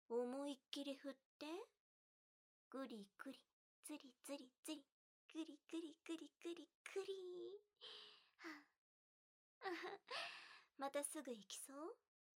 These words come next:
いいよ。今の私は機嫌がいいから、すぐでも何回でも言っ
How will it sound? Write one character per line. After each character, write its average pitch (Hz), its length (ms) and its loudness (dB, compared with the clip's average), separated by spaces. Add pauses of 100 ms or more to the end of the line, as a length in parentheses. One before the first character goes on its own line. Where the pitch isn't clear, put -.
(340)
い 277 180 0
い 226 40 -2
よ。 302 300 -2 (1400)
今 254 260 4
の 208 200 -4
私 208 380 -6
は 220 200 -6
機 185 160 -4
嫌 247 260 0
が 294 160 -4
い 285 140 -2
い 277 40 -8
か - 180 -8
ら、 220 220 -6 (540)
す - 220 0
ぐ 349 160 6
で 294 100 2
も 247 260 -4 (480)
何 226 320 2
回 202 300 2
で 190 100 0
も 185 120 -2
言 180 100 -8
っ - 40 -14